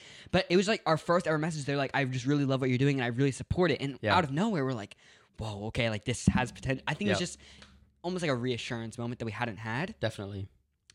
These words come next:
Speaker 1: Just
Speaker 2: Yeah.
Speaker 1: crazy.
Speaker 2: I think also probably my, one of my favorite things about what's happened this year is we've,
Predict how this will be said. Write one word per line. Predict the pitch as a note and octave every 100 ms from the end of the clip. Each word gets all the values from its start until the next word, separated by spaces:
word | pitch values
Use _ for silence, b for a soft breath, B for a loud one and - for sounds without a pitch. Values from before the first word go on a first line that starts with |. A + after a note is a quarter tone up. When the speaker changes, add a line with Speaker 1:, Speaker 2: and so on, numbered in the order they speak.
| _
Speaker 1:
Just | - F#2+
Speaker 2:
Yeah. |
Speaker 1:
crazy. | - A2 F#2 F2+ _ _ _ _ _
Speaker 2:
I | A2+
think | A2+ C3
also | C3 C#3 B2+
probably | B2+ C3
my, | B2 B2 A#2+
one | A2
of | A#2+
my | A2+
favorite | - A2+ A2+
things | - - A2+ A#2 A2 -
about | A2 G#2 G#2+ G#2+
what's | A2 A2+ G#2+
happened | G2+ B2+
this | B2+ -
year | C3+ C#3 A#2
is | A#2 G#2+
we've, | A#2+ G#2+